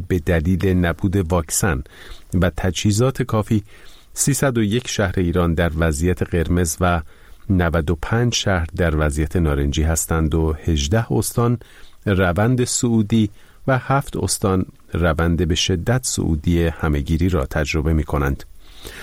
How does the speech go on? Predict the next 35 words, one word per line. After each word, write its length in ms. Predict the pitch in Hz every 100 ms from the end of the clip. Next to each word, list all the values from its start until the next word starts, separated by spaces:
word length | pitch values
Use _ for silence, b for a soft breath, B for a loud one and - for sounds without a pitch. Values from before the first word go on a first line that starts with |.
| B B
از 120 | 110 -
سوی 200 | 135 120
دیگر، 300 | 120 131 131
بنابر 420 | 123 123 135 135 -
آخرین 580 | 113 104 110 107 143
گزارش 480 | 151 135 127 123 -
وزارت 460 | 123 107 107 104 110
بهداشت 440 | 98 95 104 -
ایران 260 | 101 95 95
که 120 | 101
مورد 320 | 90 85 87
تایید 360 | 80 87 95 123
منابع 400 | 104 80 76 80
مستقل 520 | 78 - 98 95 104
نیست، 360 | 123 139 - - B B B B B
شمار 340 | - 139 127
جانباختگان 760 | 101 98 87 87 - 87 92 92
کرونا 480 | - 82 82 87
در 220 | 82 80 80
ایران 420 | 78 95 95 95 - -
از 260 | 87 76
شصت 360 | - 90 85 -
و 60 | 101
نه 180 | 127 123
هزار 280 | 104 90 87
نفر 200 | 80 76
عبور 380 | 85 87 90 123
کرده 360 | - 95 82 87
و 160 | 85 85 B B B B B
آمار 320 | 131 127 127
کل 300 | 123 123 117 107
مبتلایان 760 | 98 - 95 92 92 107 127
به 100 | 117
بیش 260 | 104 120 127
از 240 | 120 107